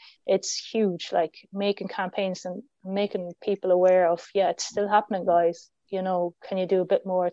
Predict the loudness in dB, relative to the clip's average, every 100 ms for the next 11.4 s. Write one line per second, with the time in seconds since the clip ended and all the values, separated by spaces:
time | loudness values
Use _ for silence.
0 | -2 0 0 -2 -2 0 0 -2 -6 -12
1 | _ _ -20 -20 -4 0 2 0 -4 _
2 | 0 2 2 -2 2 4 6 4 -2 -8
3 | -6 0 2 2 0 -6 0 0 0 -4
4 | -2 2 2 2 0 -4 -4 -10 -4 -2
5 | -2 -6 _ -20 -20 _ -6 -2 0 0
6 | 0 -2 -10 _ _ -4 0 2 0 -2
7 | 6 10 10 10 6 2 -4 -18 _ _
8 | -2 2 4 4 6 6 6 2 8 10
9 | 10 6 -4 _ _ _ _ -2 0 0
10 | 2 0 2 0 6 8 10 8 2 _
11 | -8 -6 -6 -6